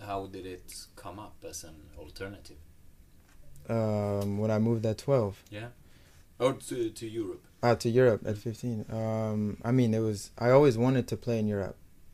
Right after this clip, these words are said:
Speaker 2: Uh, France, I've done some tryouts in some clubs.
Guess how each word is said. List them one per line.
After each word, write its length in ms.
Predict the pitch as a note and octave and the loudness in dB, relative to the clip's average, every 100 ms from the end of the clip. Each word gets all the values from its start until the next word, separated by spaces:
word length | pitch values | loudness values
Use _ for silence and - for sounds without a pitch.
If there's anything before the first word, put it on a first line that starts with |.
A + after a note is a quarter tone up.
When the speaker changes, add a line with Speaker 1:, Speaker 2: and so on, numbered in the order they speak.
| - | -10
Speaker 2:
Uh, 140 | G#2 | -10
France, 420 | G2+ - A2+ A2 A2 | -8 -4 -4 -4 -4
I've 200 | G#2 G#2+ | -4 -4
done 360 | G#2 G2+ G2 - - - | -4 -2 -6 -8 -20 -14
some 260 | - A2 G#2 | -8 -6 -4
tryouts 580 | - G#2+ G#2 G#2 G#2 | -4 -2 -2 -2 -4
in 100 | G#2+ | -6
some 240 | G2+ G2+ G2+ | -6 -6 -6
clubs. 440 | - A2 A#2+ B2 | -4 -4 -4 -8